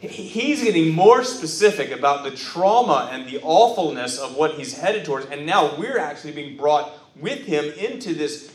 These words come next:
journey towards death and resurrection, and, and they are less and less concerned about it.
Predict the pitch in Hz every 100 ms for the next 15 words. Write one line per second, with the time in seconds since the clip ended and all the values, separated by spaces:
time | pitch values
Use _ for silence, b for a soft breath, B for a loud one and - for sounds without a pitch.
0 | _ 127 165 208 190 165 156 139 - 175
1 | 190 - 143 131 135 165 208 165 151 B
2 | B B 160 151 139 - - 151 151 160
3 | 208 180 151 160 190 165 139 139 - 110
4 | 107 123 117 107 90 - -